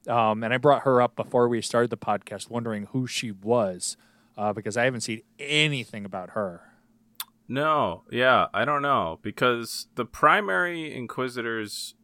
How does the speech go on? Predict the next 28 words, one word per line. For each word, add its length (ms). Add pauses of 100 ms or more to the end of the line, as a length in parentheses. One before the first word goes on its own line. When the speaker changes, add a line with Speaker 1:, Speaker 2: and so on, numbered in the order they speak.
(120)
Speaker 2:
in 200
Rebels, 540
besides 480
the 80
Grand 420
Inquisitor, 800 (540)
um, 640 (340)
or 80
fifth 360
brother 460
that 140
we 100
see 220
a 80
lot 520
of, 640
and 180
Seventh 400
Sister. 720
Seventh 360
Sister 320
is 120
the 140
one 220
that 120
has 440
the, 480
um, 440